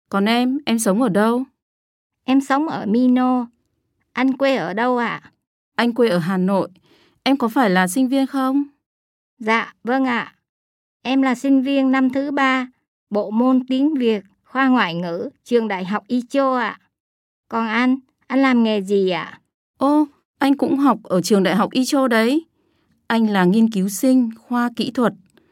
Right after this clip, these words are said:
Speaker 1: Rất vui được gặp em. Cho anh xin số điện thoại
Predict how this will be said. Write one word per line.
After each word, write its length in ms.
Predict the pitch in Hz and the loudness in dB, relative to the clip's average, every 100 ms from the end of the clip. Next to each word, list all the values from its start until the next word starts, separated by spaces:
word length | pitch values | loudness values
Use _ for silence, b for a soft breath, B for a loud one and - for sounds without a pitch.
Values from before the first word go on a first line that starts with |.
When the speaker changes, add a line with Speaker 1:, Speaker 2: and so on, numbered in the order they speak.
| b - | b -6
Speaker 1:
Rất 160 | 294 277 | -4 -2
vui 240 | 262 269 | 0 2
được 160 | 233 220 | 2 0
gặp 120 | 214 | -2
em. 380 | - 254 269 277 - _ _ _ _ _ _ _ - | -2 0 0 -2 -6 _ _ _ _ _ _ _ -6
Cho 180 | 233 | -2
anh 280 | 220 233 220 | 0 0 -2
xin 260 | 220 220 202 | -2 -2 -2
số 180 | 202 196 | -2 -2
điện 240 | 262 - | -2 -4
thoại 300 | 214 220 | -2 -2